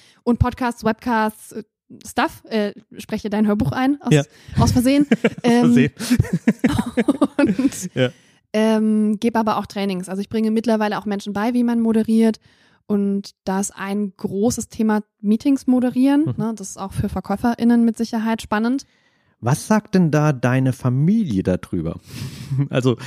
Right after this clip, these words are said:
Speaker 2: ich stell mir nur die Situation vor, du gehst zu deiner, deiner Familie und sagst, „Hey, übrigens, ich verdiene jetzt, äh, mein Geld als Moderatorin.“ Gab es da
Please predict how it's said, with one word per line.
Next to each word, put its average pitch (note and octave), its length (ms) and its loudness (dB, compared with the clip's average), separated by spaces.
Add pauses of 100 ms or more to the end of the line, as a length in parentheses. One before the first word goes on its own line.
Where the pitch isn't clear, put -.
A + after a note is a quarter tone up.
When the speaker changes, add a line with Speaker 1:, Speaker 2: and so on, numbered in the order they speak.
(140)
Speaker 2:
ich - 60 -16
stell E3+ 160 0
mir E3+ 80 6
nur D#3+ 120 6
die D3 100 4
Situation C3+ 500 0
vor, G2+ 200 -2
du A2 100 -8
gehst A#2+ 200 -2
zu - 80 -6
deiner, G#2 420 -2
deiner G2+ 220 -4
Familie C#3+ 320 -2
und B2 80 -2
sagst, A2 320 -2
„Hey, F3 260 -4 (200)
übrigens, C#3 440 0
ich C3 220 -2
verdiene B2+ 320 4
jetzt, - 480 0
äh, G#2+ 80 -2
mein G#2 240 0
Geld G#2 320 2
als G#2+ 240 -4
Moderatorin.“ G2 760 0 (800)
Gab - 300 -2
es - 180 -2
da C3 680 0